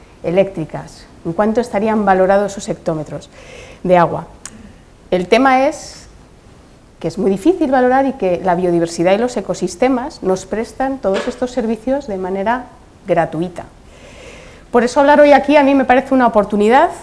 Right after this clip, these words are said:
una oportunidad como Fundación Biodiversidad para compartir con vosotros nuestra visión de la biodiversidad y algunas de estas reflexiones que, aunque parezcan nimias,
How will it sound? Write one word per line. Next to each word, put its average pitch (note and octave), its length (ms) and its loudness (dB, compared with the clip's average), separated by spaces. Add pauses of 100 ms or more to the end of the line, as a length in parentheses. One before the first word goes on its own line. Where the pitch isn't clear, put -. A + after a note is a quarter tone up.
(120)
una A3 140 0
oportunidad A#3+ 480 2
como F#3+ 200 0
Fundación F3+ 520 -2
Biodiversidad A#3+ 480 -2
para F#3 240 -2
compartir F3 580 -2
con G#3+ 180 0
vosotros G#3 600 -4
nuestra F#3 340 -2
visión B3 420 0
de C4 60 2
la A#3+ 80 2
biodiversidad A#3 680 2 (580)
y A3 80 6
algunas A#3+ 340 4
de C#4 60 2
estas C4 200 0
reflexiones C4 840 -2
que, A3+ 140 0
aunque G3 320 4
parezcan B3 680 2
nimias, C4 580 2